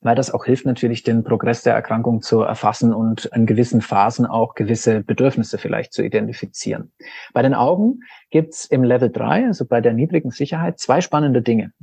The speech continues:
über die wir heute auch noch kurz sprechen können, und zwar die Square Wave Jerks. Square Wave Jerks sind, ähm, wie der Name sagt, Square Waves, also das sind viereckige oder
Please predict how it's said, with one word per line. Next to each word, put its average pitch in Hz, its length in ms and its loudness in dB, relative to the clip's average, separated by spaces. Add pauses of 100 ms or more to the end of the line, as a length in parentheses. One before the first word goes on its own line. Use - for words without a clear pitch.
(260)
über 120 200 2
die 113 140 0
wir 120 100 4
heute 113 200 -2
auch 113 60 -2
noch 113 160 -6
kurz - 200 -4
sprechen - 360 -2
können, 104 280 -8
und 110 140 -8
zwar 117 220 0
die 123 100 4
Square 120 400 2
Wave 113 240 2
Jerks. - 500 -8 (640)
Square 147 320 2
Wave 151 240 2
Jerks 151 600 0
sind, 131 680 0
ähm, 117 540 2
wie 120 100 0
der 120 100 2
Name 117 300 2
sagt, 120 380 0
Square 120 600 0
Waves, 156 520 0
also 123 200 -4
das 117 140 -6
sind 113 180 -2
viereckige 151 1120 2
oder - 400 -4